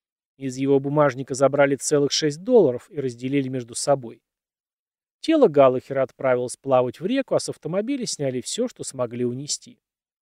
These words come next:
Братья Брайли — это отдельная, мятая и грязная страница истории Ричмонда, обильно заляпанная кровью. Возможно, её кому-то хотелось бы вырвать или перечеркнуть, но не получится.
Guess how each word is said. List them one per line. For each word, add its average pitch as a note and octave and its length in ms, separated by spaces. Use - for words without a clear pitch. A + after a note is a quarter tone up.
Братья B3+ 340
Брайли — C#4 540
это D#3+ 240
отдельная, E3 640
мятая F3 440
и E3+ 60
грязная F3 440
страница E3+ 600
истории E3+ 440
Ричмонда, C3 560
обильно A#3+ 400
заляпанная C#3 680
кровью. B2 500
Возможно, C#3 500
её C3+ 300
кому-то B2+ 340
хотелось B2+ 420
бы A2 140
вырвать B2+ 540
или A2+ 100
перечеркнуть, B2 840
но D#3+ 120
не A3+ 120
получится. C4 680